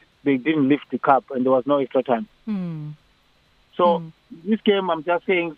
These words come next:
Speaker 1: yes, it may be that, oh, how can you miss a penalty? But penalties have been missed. I mean, I remember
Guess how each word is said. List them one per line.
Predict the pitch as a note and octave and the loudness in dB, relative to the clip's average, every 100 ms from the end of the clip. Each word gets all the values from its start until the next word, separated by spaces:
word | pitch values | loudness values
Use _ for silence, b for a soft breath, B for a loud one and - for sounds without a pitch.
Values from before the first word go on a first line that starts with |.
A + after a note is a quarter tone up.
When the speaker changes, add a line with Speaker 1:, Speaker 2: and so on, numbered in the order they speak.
| - | 0
Speaker 1:
yes, | D3+ G3+ D#3+ _ _ | 4 4 2 _ _
it | - D#3+ - | -16 -16 -4
may | F3+ F#3 | 2 2
be | - F3 E3 | 2 2 4
that, | D3+ C#3+ | 4 2
oh, | F#3+ D3 | 2 4
how | D#3+ - | 2 -2
can | D3 | -4
you | D3 | -2
miss | E3 D#3+ | -2 -6
a | C3 | -6
penalty? | - D#3+ D3 B2 _ _ - | -2 0 0 -2 _ _ -4
But | D3+ - | -4 0
penalties | F#3+ G3 F#3+ F#3 | 0 0 0 -6
have | D#3+ | -4
been | D#3 D3+ | -2 0
missed. | F3+ D3 D3 | 2 2 0
I | |
mean, | D3 D3+ | 2 4
I | D3 | 4
remember | C#3+ E3 E3+ D#3 D3+ | 2 0 2 2 0